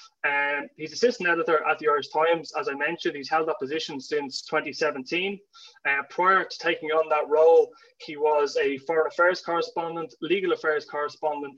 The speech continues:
and Paris correspondent with the paper. In over twelve years at the Irish Times, he's reported from more than forty countries, um, and his first book, The Supreme Court, uh, was widely acclaimed and was published by Penguin in twenty sixteen. Uh, Ruadhán,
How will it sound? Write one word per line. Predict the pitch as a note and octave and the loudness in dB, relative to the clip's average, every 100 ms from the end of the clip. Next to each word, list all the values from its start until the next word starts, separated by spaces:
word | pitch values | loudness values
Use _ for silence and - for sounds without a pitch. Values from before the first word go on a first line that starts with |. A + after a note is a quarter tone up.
| - | -14
and | C3 C3 | -14 -6
Paris | E3 D#3+ D3+ - - - _ | 0 2 2 -2 -12 -20 _
correspondent | E3 D3+ D3 D#3 D3 C#3 | -2 -2 -2 -4 -4 -4
with | D3 C#3+ | -4 -4
the | |
paper. | B2 D#3 E3 F3 E3 - - _ - | -2 -2 0 0 0 -4 -20 _ -2
In | D#3 | 2
over | D3+ | 2
twelve | C#3 F#3 F#3+ F3 | 0 0 0 2
years | E3+ E3+ E3 | 2 2 0
at | D#3+ | -2
the | D3+ | 2
Irish | D3+ D3 | 2 0
Times, | D#3 D#3 D3+ - | -2 -2 -2 -6
he's | C#3+ | -8
reported | C#3 - E3 D#3+ D#3 | -8 -2 -2 -2 -4
from | - D#3 D3 C#3+ C#3+ | -6 -6 -6 -6 -4
more | D3 | -4
than | C#3 C3 | -4 -8
forty | F3+ F3+ D#3+ | -8 -6 -8
countries, | - F#3+ F#3+ A3+ A3 - - - - C#3+ | -10 -10 -6 -6 -6 -12 -16 -20 -8 -4
um, | C#3 C#3+ C#3 C#3 - | -4 -4 -6 -8 -8
and | D3+ C#3 | -6 -6
his | C3+ | -8
first | - F3 - F3+ | -4 -4 -2 -2
book, | D#3+ - | -2 -4
The | C#3 | -8
Supreme | - C3+ F3+ E3+ | -8 -6 -4 -4
Court, | C#3+ - D#3+ D3+ - - | -6 -4 -2 -2 -10 -10
uh, | C#3+ C3+ C#3 C#3 | -4 -2 -2 -4
was | C3+ | 0
widely | D#3 D#3+ D3+ | 2 4 2
acclaimed | C3+ D3+ D3 C#3 B2+ | 0 0 0 -4 -6
and | C#3 | -10
was | C3 | -8
published | - D3+ C#3+ - | -2 0 0 -4
by | B2+ - | -6 -4
Penguin | D3+ D3 C#3+ C#3+ | -2 -2 -2 -4
in | C3 | -6
twenty | D3 C#3+ C3+ | -4 -4 -6
sixteen. | - C3 - D3 D#3 C3+ - - - - D#3 | -8 -6 -4 -2 -2 -6 -14 -20 -20 -6 -2
Uh, | D#3 D#3 | 0 4
Ruadhán, | F#3 F#3+ F#3 | 4 4 2